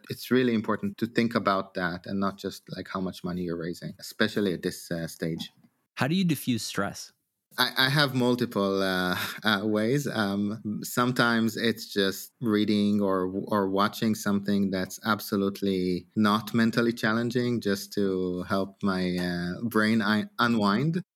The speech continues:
Speaker 1: at the end of the day. Um, and then my, uh, the other thing that helps me is I'm a little bit of a board game geek. Playing board games is, uh, is really fun.
Speaker 2: Last question, Ronnie. Is there a quote or a mantra you live by, or a quote that's been resonating with you right now?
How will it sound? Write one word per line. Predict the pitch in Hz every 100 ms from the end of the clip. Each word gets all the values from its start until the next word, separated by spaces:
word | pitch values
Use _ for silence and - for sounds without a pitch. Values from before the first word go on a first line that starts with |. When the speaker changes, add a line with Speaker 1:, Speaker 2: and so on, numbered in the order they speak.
| -
Speaker 1:
at | 104 -
the | 101 95
end | 95 95
of | 92
the | 92
day. | 95 127 185 -
Um, | 101 95 95 95 92 92 92 110
and | 110
then | 113 113
my, | 107
uh, | 95 110
the | 117
other | 113 117
thing | 120 101
that | 95 90
helps | 85 87 -
me | 87 85
is | 90 87 87 -
I'm | 92 101
a |
little | 101 98
bit | 98
of | 95
a | 90
board | 87 92 90
game | 80 78
geek. | 80 78 _ _
Playing | - 104 101
board | 95 90 92
games | 85 82 82
is, | 82 82 85
uh, | 82 80
is | 87 -
really | 92 85
fun. | - 82 - _ _ 123
Speaker 2:
Last | 120
question, | 135 117 120
Ronnie. | 107 117 113
Is | 127
there | 113 127 131 127 -
a |
quote | - - 135 113 _ -
or | 123 110
a |
mantra | 110 113 - 113
you | 110
live | 98 101
by, | 95 92 90 107 _
or | - 104
a |
quote | - - 123 -
that's | 110 104
been | 107 101
resonating | 95 95 95 95 90
with | 85
you | 92
right | 85 69
now? | 80 76